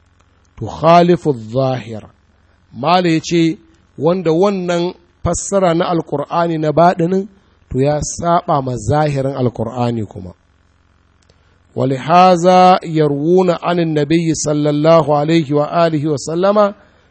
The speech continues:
da wannan ne wai suke ruwaitowa daga annabi wa an Ali radiyallahu anhu da kuma sayyidina Ali, Allah ya ƙara mashi yarda, annahuma qala, wai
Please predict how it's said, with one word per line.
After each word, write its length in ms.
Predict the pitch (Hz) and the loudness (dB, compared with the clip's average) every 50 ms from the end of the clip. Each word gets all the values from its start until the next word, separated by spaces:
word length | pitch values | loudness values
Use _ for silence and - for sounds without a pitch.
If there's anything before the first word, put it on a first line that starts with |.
| _ - | _ -10
da 120 | 127 135 143 | -4 -2 0
wannan 320 | 165 196 220 226 214 196 180 | 2 2 2 2 2 0 2
ne 100 | 175 175 | 2 2
wai 160 | 175 175 180 175 | 2 2 2 0
suke 300 | - - 190 - - 180 | -2 -4 -8 -6 -4 -2
ruwaitowa 720 | 160 160 151 165 170 165 170 160 - 185 170 160 131 - 151 | -2 0 0 0 0 0 0 0 0 0 2 2 2 2 2
daga 260 | 156 147 127 143 - | 0 -2 -2 -4 -6
annabi 580 | 139 135 135 143 165 170 151 156 151 156 151 151 - _ _ _ _ _ _ - | -6 -6 -2 0 0 2 2 2 0 0 -2 -6 -12 _ _ _ _ _ _ -10
wa 120 | 123 139 - | -10 -8 -6
an 180 | 147 151 156 - - _ - | -6 -6 -6 -6 -8 _ -4
Ali 400 | 175 175 180 175 170 170 175 - - | -2 0 2 4 4 4 2 2 -2
radiyallahu 1000 | 147 139 143 160 165 147 156 170 165 160 156 147 147 151 160 165 165 160 147 147 - | -6 -6 -4 -4 -4 -4 -2 -2 -2 0 -2 -2 -2 0 2 2 2 2 0 -2 -4
anhu 440 | 156 165 180 175 165 175 175 185 196 _ _ _ _ _ _ _ | -4 -4 -4 -2 -2 -2 -2 -2 -4 _ _ _ _ _ _ _
da 60 | 135 127 | -10 -10
kuma 220 | - - - - | -6 -4 -2 -2
sayyidina 500 | - - 170 165 151 143 160 160 165 160 | -2 -2 -4 -6 -4 -2 0 0 0 -2
Ali, 340 | - 151 143 165 170 170 175 - - | -2 -4 0 2 2 2 2 0 -2
Allah 320 | 165 170 175 175 170 160 147 | -4 -2 -2 0 0 0 -2
ya 60 | 143 | -4
ƙara 400 | - - 170 170 170 165 160 151 | -4 -4 -2 0 2 2 2 2
mashi 260 | 160 160 - - 151 | 2 0 -2 -2 -4
yarda, 440 | 135 123 120 123 160 165 165 165 165 - - _ _ _ _ _ _ - | -4 -4 -2 0 2 2 2 2 0 -4 -16 _ _ _ _ _ _ -6
annahuma 760 | 151 151 151 156 165 180 185 170 165 170 156 160 151 156 156 - _ | -4 -4 -4 -2 -2 -2 -2 -2 -2 -2 -2 0 0 -2 -2 -4 _
qala, 680 | - 160 151 151 151 151 151 151 156 156 156 151 156 - - _ _ _ _ _ - | -4 -2 0 0 0 0 0 0 2 2 2 2 2 0 -4 _ _ _ _ _ -8
wai 160 | - 151 165 | -4 -2 -2